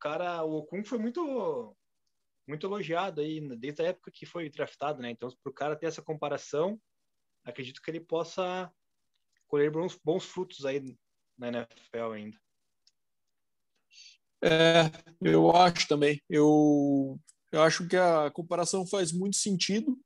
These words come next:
Speaker 2: Ele é aquele cara que é o, como a gente falou do,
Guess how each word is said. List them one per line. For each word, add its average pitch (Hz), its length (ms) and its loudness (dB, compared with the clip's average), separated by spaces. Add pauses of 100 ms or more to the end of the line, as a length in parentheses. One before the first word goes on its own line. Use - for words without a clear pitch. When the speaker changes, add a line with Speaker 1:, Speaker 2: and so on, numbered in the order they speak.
(640)
Speaker 2:
Ele 165 200 10
é 175 40 12
aquele 175 300 6
cara 160 400 8
que 160 160 2
é 156 60 8
o, 139 520 4
como 160 180 0
a 160 40 4
gente 160 160 0
falou 156 280 10
do, 143 100 8